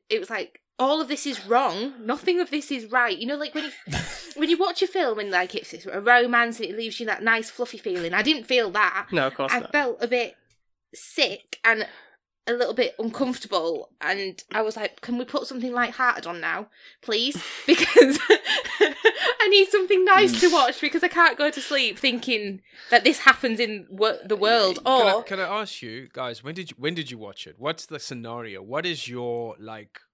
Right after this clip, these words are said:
Speaker 4: when y-, we're watching a movie today, what's the time, what's the food, what's the snacks? What are you guys doing? What's the ideal
Speaker 2: <laughs>
Speaker 4: watching scenario?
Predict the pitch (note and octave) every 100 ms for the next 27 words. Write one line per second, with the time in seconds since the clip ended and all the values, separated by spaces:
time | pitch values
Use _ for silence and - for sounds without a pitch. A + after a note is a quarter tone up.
0 | _ - - - - - _ C3+ D3 C3
1 | G#2 _ A#2 C3 D3 D#3 D3+ C#3+ C3+ C3+
2 | B2 B2 A2+ A#2+ A#2 A2+ _ - A2+ -
3 | B2 - F3 E3+ E3+ C#3+ - C3 - F3+
4 | E3 D#3 C3 C3+ - - D#3+ D3 - -
5 | C3 D#3 D3 C#3 C3 B2+ A#2+ G#2+ A#2+ A2+
6 | A2 A#2+ - C#3 C3 A2 B2+ C3 B2+ A#2
7 | _ _ - D#3+ E3 - A#2+ C3+ - C#3+
8 | B2 A2 - _ - - B2 A#2+ A2+ G2+
9 | F2+